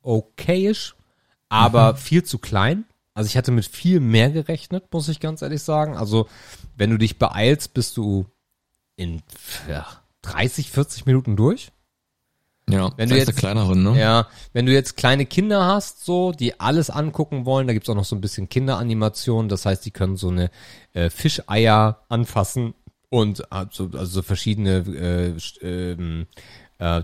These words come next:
Speaker 1: Touren auch machen, da hast du so kleine, kleine Rätsel und, äh, Infos, dass die auch noch ein bisschen was lernen mit so einem Stempelheft und weiß der Geier was.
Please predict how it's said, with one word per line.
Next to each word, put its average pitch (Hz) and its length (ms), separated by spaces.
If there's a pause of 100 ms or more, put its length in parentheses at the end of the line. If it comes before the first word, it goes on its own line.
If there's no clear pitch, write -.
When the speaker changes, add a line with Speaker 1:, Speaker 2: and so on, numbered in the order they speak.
Speaker 1:
Touren 160 480
auch 107 180
machen, 104 380
da 87 100
hast 95 160
du 98 60
so 92 120
kleine, 92 540 (340)
kleine 85 560
Rätsel 95 800
und, 80 520
äh, 78 340
Infos, 101 500
dass 92 160
die 90 120
auch 82 40
noch 85 80
ein 85 100
bisschen 85 280
was 80 180
lernen 92 460
mit 87 100
so 90 100
einem 87 140
Stempelheft 82 960
und 80 120
weiß 78 200
der 82 100
Geier 82 260
was. 82 200